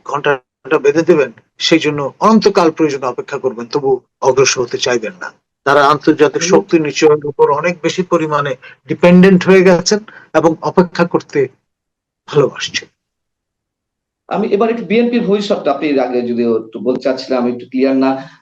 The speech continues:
Speaker 2: আপনি, বিএনপি কেন ছাড় দিচ্ছে? বিএনপি কেন দোদুল্যমানতায় বা চুপচাপ, মানে, খুব বোল্ডলি কোনো ভয়েস রেইজ করতে পারছে না?
Speaker 1: প্রবলেমটা ওইখানে,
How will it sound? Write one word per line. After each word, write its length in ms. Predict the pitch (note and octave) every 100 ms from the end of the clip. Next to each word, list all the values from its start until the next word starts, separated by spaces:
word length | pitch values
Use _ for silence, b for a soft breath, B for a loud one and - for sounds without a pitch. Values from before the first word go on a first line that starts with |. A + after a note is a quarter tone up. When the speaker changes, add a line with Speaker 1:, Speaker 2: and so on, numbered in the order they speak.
| -
Speaker 2:
আপনি, 680 | D3 D3 E3 E3 - C3
বিএনপি 1040 | B2 G3 A3 G#3+ - _ A#3 A#3+ A#3+ A#3+ _ _
কেন 300 | A3 G#3 G#3
ছাড় 480 | G3 - F3 D3 B2+
দিচ্ছে? 380 | C#3 D3 - C3+
বিএনপি 500 | A#2 D3+ G3+ G3+ G3+
কেন 260 | F#3+ E3
দোদুল্যমানতায় 760 | D#3 C#3+ D3+ D3+ C#3+ C#3+ C3+ B2+
বা 120 | B2
চুপচাপ, 580 | A#2 D3+ - - C3 - _ _
মানে, 240 | A#2+ A#2+ B2 - -
খুব 240 | - B2 G#2+
বোল্ডলি 380 | F3+ A3 G#3+
কোনো 260 | G3 F#3 E3
ভয়েস 580 | A#2+ C#3 C#3+ D3+ B2+ - b _ A#2
রেইজ 220 | D#3 F3
করতে 180 | D3 C3
পারছে 300 | A#2+ - A2
না? 240 | G2+ - _ _ _ _ _ _
Speaker 1:
প্রবলেমটা 760 | C#3 C#3+ E3 G3 G3 G#3 G3+ - _ _ _ _ G#3+
ওইখানে, 520 | A#3+ - A#2+ C#3+